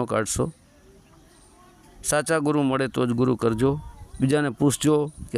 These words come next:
આને ગુરુ કરાય કે ન કરાય, પણ એના ચેલાઓને ન પૂછે, ને એના ચેલાઓ તો આ ટાઈમ લઈ લે અને એને વાળામાં પૂરી દે.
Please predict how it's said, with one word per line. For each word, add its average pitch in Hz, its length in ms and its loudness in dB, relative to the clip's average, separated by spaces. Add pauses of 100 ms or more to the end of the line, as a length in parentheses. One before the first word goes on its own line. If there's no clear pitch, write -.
આને 131 160 2
ગુરુ 135 260 4
કરાય 131 240 2
કે 123 80 -2
ન 135 140 4
કરાય, 131 240 0
પણ 139 180 -2
એના 156 220 0
ચેલાઓને 185 460 2
ન 220 60 0 (120)
પૂછે, 151 180 2
ને 143 80 0
એના 147 320 0
ચેલાઓ 160 260 0
તો 165 120 0
આ 165 80 0
ટાઈમ 165 220 0
લઈ 160 100 2
લે 143 120 0
અને 131 120 -2
એને 127 160 -2
વાળામાં 127 240 0
પૂરી 107 160 2
દે. 92 120 -2